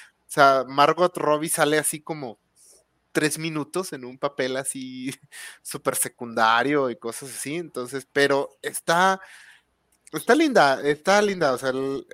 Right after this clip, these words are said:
no, yo entiendo a la gente que no le gustan las sensibilidades de Wes Anderson, ah, yo soy uno de ellos que no siempre, eh, <laughs> no siempre conecto con él,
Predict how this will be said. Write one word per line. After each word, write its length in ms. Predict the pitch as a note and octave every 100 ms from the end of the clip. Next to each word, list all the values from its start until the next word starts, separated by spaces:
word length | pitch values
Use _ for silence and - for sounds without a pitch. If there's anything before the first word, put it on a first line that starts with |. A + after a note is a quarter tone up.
| -
no, 300 | D3+ F3 _ _ _
yo 120 | - E3
entiendo 280 | F#3+ F#3
a 40 | F3
la 60 |
gente 220 | D3 C#3+ D#3+
que 100 | C3+
no 80 | C3
le 60 |
gustan 280 | C#3+ C#3+ D#3+
las 120 | D3
sensibilidades 500 | B2 - G#2+ A2 B2
de 220 | A#2+ G#2+ G#2
Wes 220 | G#2 -
Anderson, 360 | C#3 F3 G#3+ -
ah, 120 | G#2+
yo 180 | A2+ A2+
soy 220 | A#2+ A2
uno 180 | A2+ A2
de 80 |
ellos 180 | A2 A2+
que 120 | -
no 100 | G2
siempre, 580 | - A2 G2+ G#2+ G2+ F2+ _ _ _ _ _ _
eh, 340 | G#2 G2+ G2+ G#2+
<laughs> 460 | C#3+ A#2 G#2 G#2
no 200 | G#2+ A#2 A#2+
siempre 340 | B2+ A#2 C3
conecto 420 | A#2 G#2+ - B2+
con 160 | - A2
él, 140 | C#3